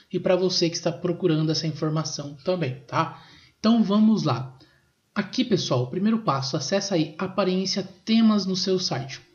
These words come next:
Você vai constatar que vai vir aí temas instalados, que são os temas padrões do WordPress, que são esses daqui, tá? Então hoje eu tô com esse tema aqui,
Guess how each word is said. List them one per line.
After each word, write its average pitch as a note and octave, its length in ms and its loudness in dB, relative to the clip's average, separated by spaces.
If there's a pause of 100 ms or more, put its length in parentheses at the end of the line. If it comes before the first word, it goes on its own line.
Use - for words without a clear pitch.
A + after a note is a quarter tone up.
(380)
Você A3 200 0
vai B3 120 4
constatar G3+ 1000 0 (320)
que F3 120 -4
vai F#3+ 180 4
vir F#3+ 220 2
aí F#3 160 4
temas G#3+ 480 4
instalados, F#3+ 680 0 (320)
que E3+ 100 -8
são F#3 200 0
os G3 140 0
temas G3 540 0
padrões G3+ 720 2 (140)
do A3 280 -2
WordPress, G#3 640 -2 (100)
que - 80 -14
são G3 140 -6
esses G3 240 -4
daqui, G#3+ 480 -4
tá? - 280 -6 (380)
Então A3 260 -2
hoje G#3+ 280 2
eu G3 40 2
tô G3 140 -2
com G3 80 -8
esse F3+ 220 -4
tema F3 220 -2
aqui, E3 440 -4